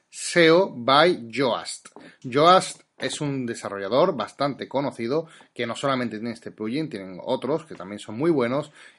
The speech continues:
y, eh, es más que conocido en el mundo. Es un super máquina de lo que hace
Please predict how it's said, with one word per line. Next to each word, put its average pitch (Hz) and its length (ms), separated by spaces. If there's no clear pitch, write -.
y, 208 440
eh, 139 420
es 156 160
más 170 160
que 131 140
conocido 135 680
en 117 100
el 107 100
mundo. 110 340
Es 117 200
un 113 200
super - 880
máquina 147 560
de 120 120
lo 151 120
que 135 140
hace 160 420